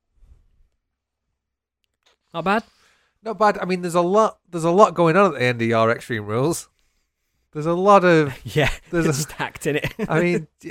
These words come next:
Speaker 2: every time you stand up to leave your seat, some bugger else comes out, and it's like, "Oh, right, okay, we're not quite done yet."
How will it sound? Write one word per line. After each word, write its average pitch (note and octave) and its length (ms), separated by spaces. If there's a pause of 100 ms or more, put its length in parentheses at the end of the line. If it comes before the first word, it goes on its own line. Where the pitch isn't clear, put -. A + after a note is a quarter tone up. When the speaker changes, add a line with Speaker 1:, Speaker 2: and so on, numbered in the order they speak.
Speaker 2:
every F#3+ 240
time F#3+ 260
you E3+ 60
stand E3 280
up F#3 100
to E3 120
leave D3 220
your D3 80
seat, D3 300
some C#3 260
bugger C3+ 280
else D#3+ 240
comes C3 320
out, A2+ 200
and B2+ 80
it's B2+ 80
like, C3 160
"Oh, D#3 100
right, D3 280
okay, B2 220
we're B2+ 80
not C3+ 140
quite C3 280
done C3 180
yet." A#2 260